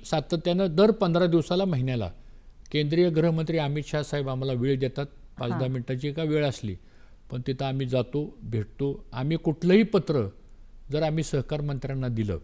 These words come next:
Speaker 2: हां.
Speaker 1: ह्या इश्यूजच्या बाबतीमध्ये,
Speaker 2: बरं.
Speaker 1: तर तातडीनं सात दिवसाच्या आत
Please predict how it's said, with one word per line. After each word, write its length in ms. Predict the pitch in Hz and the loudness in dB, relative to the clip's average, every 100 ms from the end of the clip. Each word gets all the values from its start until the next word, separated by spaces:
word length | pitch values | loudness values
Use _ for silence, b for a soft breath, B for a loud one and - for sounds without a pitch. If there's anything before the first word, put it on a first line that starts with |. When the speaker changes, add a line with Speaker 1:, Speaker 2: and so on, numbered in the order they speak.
| - - | -10 -8
Speaker 2:
हां. 160 | 170 139 - | -8 -8 -14
Speaker 1:
ह्या 260 | - - 170 | -10 -2 0
इश्यूजच्या 480 | 170 160 208 185 208 | 2 2 4 4 6
बाबतीमध्ये, 560 | 175 143 - 123 98 87 - | 6 2 0 -2 -2 -4 -8
Speaker 2:
बरं. 440 | 185 165 165 - | -10 -10 -12 -6
Speaker 1:
तर 120 | 143 | -6
तातडीनं 720 | 139 - 147 - 196 208 208 | -2 2 4 6 6 8 8
सात 260 | 220 - 170 | 6 6 4
दिवसाच्या 540 | 156 160 160 151 147 | 6 4 4 0 0
आत 60 | 147 | -2